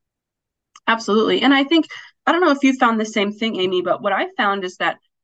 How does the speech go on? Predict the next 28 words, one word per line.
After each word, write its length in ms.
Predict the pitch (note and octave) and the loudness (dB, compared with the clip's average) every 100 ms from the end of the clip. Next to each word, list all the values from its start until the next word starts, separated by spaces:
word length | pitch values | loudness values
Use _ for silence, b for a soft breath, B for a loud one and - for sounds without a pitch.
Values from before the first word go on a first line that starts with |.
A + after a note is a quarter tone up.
| _ _ _ _ _ _ _ _ _ _ _ _ _ _ _ | _ _ _ _ _ _ _ _ _ _ _ _ _ _ _
we 220 | G3+ A#3 | -4 0
have 80 | B3 | 0
just, 280 | B3+ C#4 - | -2 -6 -6
it's 140 | A3+ | -2
almost 380 | A3+ C#4 E4 D#4+ | 2 2 0 -4
like 160 | A#3+ A#3 | -6 -6
this 280 | G3+ G3+ - | -10 -10 -10
learned 440 | F3 F#3 G#3+ A#3 A3+ | -4 0 0 0 -2
helpless, 560 | G3 C#4 - E3+ - _ | -2 -2 -6 -12 -14 _
helplessness, 640 | - A#3 B3 D#3+ E3 D3+ - | -6 -6 -6 -6 -4 -4 0
right? 220 | D#3+ F#3 | 0 2
Like, 180 | E3 E3 - | -2 -4 -6
people 280 | - C#4 C#4+ | 2 2 2
forget 500 | C4 F#3+ F3+ G#3+ G#3+ | 0 -2 2 2 0
that 160 | - - | -4 -2
they 140 | A#3 | -2
are 80 | B3+ | 2
actually 340 | G3+ G#3 A3 | 0 0 -4
in 100 | F3 | -6
charge 320 | D3+ - E3+ F#3 | -6 -2 -2 -2
of 120 | E3+ | -6
their 180 | D#3 D#3 | -6 -4
own 300 | D#3+ D3 - _ _ _ _ _ - | -6 -6 -10 _ _ _ _ _ -10
life 420 | D3 G#3 D3 - | 0 2 2 -4
and 120 | D#3 | -8
their 120 | F3+ F3+ | -4 -2
own 140 | D#3+ | -2
destiny. 560 | D#3+ G#3+ - - - | -6 -8 -12 -14 -14